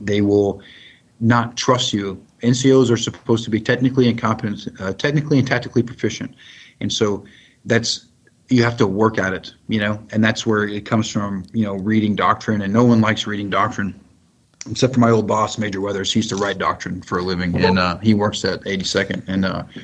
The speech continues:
shout out to, uh, <laughs> Major Weathers. But he, uh, there's, nobody likes doing that, but that's, you, you don't get better by doing things that you like to do most of the time, you know? And so you have to make a conscious effort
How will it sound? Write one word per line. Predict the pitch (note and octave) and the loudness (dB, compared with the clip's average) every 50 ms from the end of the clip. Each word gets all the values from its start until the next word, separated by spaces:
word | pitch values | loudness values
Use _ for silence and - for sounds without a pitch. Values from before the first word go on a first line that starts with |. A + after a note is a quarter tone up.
| - | -8
shout | - - - G#2 G2+ G2 | -4 0 2 2 4 2
out | G2 G2+ G2+ F#2+ | 2 0 0 -2
to, | - - G2+ G2 G2 | -2 -6 -4 -2 -2
uh, | F#2+ F#2 F2+ - | -2 -2 -4 -2
<laughs> | - | -2
Major | A#2 A#2 A2 G#2+ G#2 G2+ G2 | 0 2 2 2 0 0 -2
Weathers. | G2+ G2+ G2+ F#2 F2 - - | -2 -2 -2 -4 -6 -8 -10
But | - - G2 F2+ - - - - - - - - - _ | -6 -4 -4 -4 -4 -6 -14 -18 -18 -18 -18 -20 -8 _
he, | - A#2+ A#2 A2 G#2 | 4 6 6 6 6
uh, | G2 G2 F#2+ F#2 - - - - - - _ | 4 0 -2 -6 -10 -14 -20 -20 -20 -6 _
there's, | - A#2+ A#2 G#2+ A#2 - | 2 2 4 2 0 0
nobody | B2 B2 C#3 D3 D3+ D3+ D3 | 2 4 4 6 6 4 4
likes | C3+ C3 C3 A#2+ - | 4 2 2 0 0
doing | - A#2+ C3 C3 A2+ | 0 2 2 4 2
that, | A2 G2+ G2 | 2 0 -2
but | A2 G2+ | -4 -4
that's, | A2 A2 A2 - - | -4 -4 -4 -6 -6
you, | A2+ A2+ | -4 -4
you | A2 A2+ A2 G#2+ A2 G#2+ G#2 | -4 -4 -4 -4 -4 -4 -4
don't | G#2 F#2+ G2 - B2+ A#2+ B2+ C3 B2 - - _ _ _ _ - A2+ | -6 -8 0 2 4 4 4 2 0 -4 -12 _ _ _ _ -4 0
get | A#2 A#2 - - | 0 0 0 0
better | F2 G#2 G2+ G2+ G2 F2+ F2+ F2+ | -2 -2 -2 -2 -2 -4 -6 -6
by | F2 G2 F#2+ G2 F#2+ | -6 -2 -2 -2 -2
doing | F#2 F#2 G#2 G#2 G2+ | -2 -4 -6 -6 -6
things | G2+ - A2 G#2 G#2 G2 | -6 -6 -4 -4 -4 -4
that | G2+ F2 | -6 -6
you | E2+ F#2+ G2 | -6 -4 -2
like | F#2 G2 G#2 - | -2 -2 -2 -2
to | - - | -4 -6
do | F#2+ G#2 G2+ F#2 | -4 -2 -4 -4
most | F2+ F2+ F#2+ G2+ F#2+ - | -4 -4 -4 -4 -6 -6
of | - | -8
the | F2+ F2 | -10 -8
time, | - - G2+ G#2 G2 - - | -8 -10 -10 -10 -10 -10 -8
you | - G2 | -6 -6
know? | F#2 F#2 F#2 F#2 - - | -4 -4 -6 -8 -10 -6
And | G2+ F#2+ F2+ | -4 -4 -2
so | - G#2+ G2+ G2 - - - - - - - - | -2 -2 -4 -4 -6 -10 -14 -16 -16 -18 -20 -18
you | - - | -6 -4
have | A2 - | 0 2
to | - | 4
make | A#2 A#2+ A#2 A#2 | 4 4 2 0
a | - | -2
conscious | - B2+ A#2+ A#2+ A#2 B2 A2+ - | 0 0 0 2 0 -2 0 2
effort | A#2+ A#2+ B2 B2 A#2+ G2 - | 2 0 2 0 -6 -8 -8